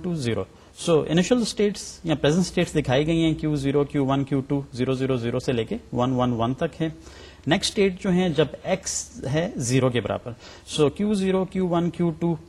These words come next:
نیکسٹ اسٹیٹ پہ یا انکریمنٹ ہو رہی ہیں۔ So for initial state zero zero zero، next state is zero zero one۔ Similarly آخری والی اگر اسٹیٹ کو دیکھیں، پریزنٹ اسٹیٹ ہے ون ون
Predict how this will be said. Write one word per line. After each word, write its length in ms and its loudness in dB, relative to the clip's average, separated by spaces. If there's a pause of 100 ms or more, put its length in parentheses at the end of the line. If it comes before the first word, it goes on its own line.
نیکسٹ 400 -2
اسٹیٹ 240 0 (120)
پہ 140 -2 (360)
یا 160 2
انکریمنٹ 560 2
ہو 120 2
رہی 120 0
ہیں۔ 260 -4
So 60 4
for 480 0 (220)
initial 280 0
state 400 -4
zero 220 -2
zero 160 2 (100)
zero، 180 0 (180)
next 280 0
state 200 2
is 280 -8
zero 220 2
zero 200 2
one۔ 120 -2 (220)
Similarly 360 0 (540)
آخری 300 0
والی 220 0
اگر 120 0
اسٹیٹ 340 0
کو 80 -2
دیکھیں، 400 0
پریزنٹ 260 2
اسٹیٹ 260 0
ہے 100 0 (120)
ون 320 0
ون 240 0